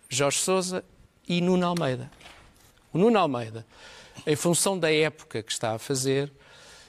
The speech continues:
e considerando aquilo que tinha sido um passado mais ou menos recente dele, o Nuno Almeida conseguiu, eh, dar nota de uma evolução muito interessante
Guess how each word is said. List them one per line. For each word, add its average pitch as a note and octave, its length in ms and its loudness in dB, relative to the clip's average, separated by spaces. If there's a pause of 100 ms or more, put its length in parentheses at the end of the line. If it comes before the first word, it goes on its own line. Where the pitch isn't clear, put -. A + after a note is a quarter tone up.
(220)
e C3+ 80 -2
considerando D3+ 640 0
aquilo C#3 240 -4
que - 80 -16
tinha C#3 160 0
sido A2 480 -2 (220)
um A2 140 -10
passado B2 640 -2
mais A2+ 280 -4
ou A#2+ 80 0
menos A2 320 -2
recente - 500 -4
dele, B2+ 340 -2 (840)
o D#3+ 80 0
Nuno F3+ 200 4
Almeida D#3+ 420 2
conseguiu, E3 880 -2 (300)
eh, C#3 360 0 (300)
dar C#3+ 400 -2 (440)
nota D3 600 0 (640)
de C3+ 140 -2
uma C#3+ 400 2
evolução D3 560 0
muito C#3 440 -2
interessante C3+ 880 -4